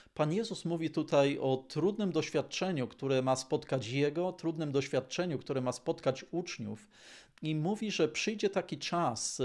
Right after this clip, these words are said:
teraz mamy dobry czas, e, przy posiłku rozmawiamy, cieszymy się swoją obecnością, ale niedługo przyjdzie czas próby, czas doświadczenia, czas kryzysu i "zostawicie mnie samego".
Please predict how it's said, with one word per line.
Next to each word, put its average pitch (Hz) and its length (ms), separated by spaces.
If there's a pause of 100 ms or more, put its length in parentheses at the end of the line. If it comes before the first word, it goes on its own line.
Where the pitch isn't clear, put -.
(120)
teraz 220 300
mamy 196 220
dobry 190 340
czas, 135 640 (760)
e, 131 200
przy 165 240
posiłku 156 840
rozmawiamy, 156 880 (1040)
cieszymy 175 560
się 165 140
swoją 160 380
obecnością, 151 720 (420)
ale 143 220
niedługo 170 420
przyjdzie 170 360
czas - 320
próby, 185 640
czas 131 260
doświadczenia, 160 800
czas - 300
kryzysu 135 760 (480)
i 160 400
"zostawicie 156 760
mnie 165 200
samego". 147 600